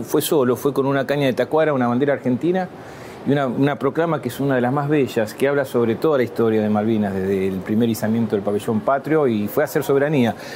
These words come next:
Le puso un tanque adicional de combustible atrás.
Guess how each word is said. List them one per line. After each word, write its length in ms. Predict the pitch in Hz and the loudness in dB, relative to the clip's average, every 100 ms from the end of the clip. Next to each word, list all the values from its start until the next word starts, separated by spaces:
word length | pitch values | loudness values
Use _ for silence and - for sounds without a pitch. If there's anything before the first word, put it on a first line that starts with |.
| - | -4
Le 80 | 165 | -2
puso 280 | - 185 156 | 0 0 2
un 60 | 156 | 2
tanque 260 | 175 160 | 0 2
adicional 720 | 147 135 147 165 131 120 107 | 2 2 0 0 0 -2 -2
de 120 | 113 | 0
combustible 500 | 110 117 120 151 139 | 2 2 2 2 2
atrás. 440 | 135 151 143 143 | 2 2 -2 -4